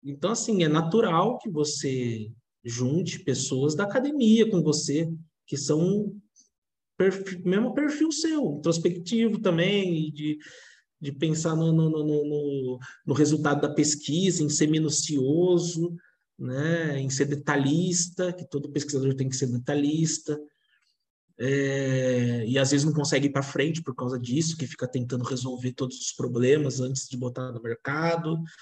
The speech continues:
é, entendeu? Então tem que ter uma pessoa, assim, eu, eu não tô achando a palavra certa, mas, mas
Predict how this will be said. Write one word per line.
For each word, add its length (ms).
é, 340
entendeu? 500
Então 220
tem 120
que 120
ter 80
uma 160
pessoa, 440
assim, 320
eu, 140
eu 100
não 140
tô 80
achando 280
a 20
palavra 420
certa, 520
mas, 380
mas 520